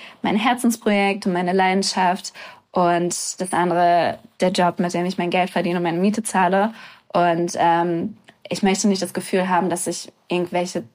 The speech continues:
Türen nur öffnen könnte, weil, also, weißt du, ich,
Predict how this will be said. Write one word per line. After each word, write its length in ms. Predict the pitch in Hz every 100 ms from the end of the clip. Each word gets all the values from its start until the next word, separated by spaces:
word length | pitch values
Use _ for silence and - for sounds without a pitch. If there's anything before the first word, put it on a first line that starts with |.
| -
Türen 600 | - 185 175 175 - 185
nur 300 | 180 175 -
öffnen 320 | 175 - 165 170
könnte, 400 | 175 175 170 165
weil, 440 | 151 156 156 208 - _ -
also, 280 | 190 190 - 240
weißt 280 | 214 233
du, 40 | 269 349 - - -
ich, 200 | 202